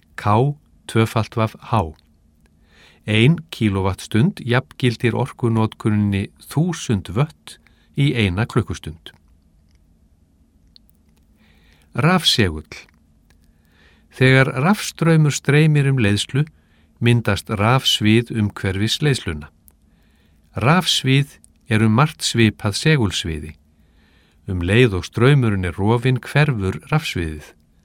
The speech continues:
Hægt er að búa til rafsegul með rafmagni.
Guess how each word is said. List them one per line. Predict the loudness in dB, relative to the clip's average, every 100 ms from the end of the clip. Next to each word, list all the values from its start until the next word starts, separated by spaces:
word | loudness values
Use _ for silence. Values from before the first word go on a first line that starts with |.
| _ _ _ _ _ 0
Hægt | 2 2 0
er | -2
að | 0
búa | 0 0
til | 0 -2 0
rafsegul | 0 0 0 2 2 0 -4
með | 0 2
rafmagni. | 2 0 -2 -8 -16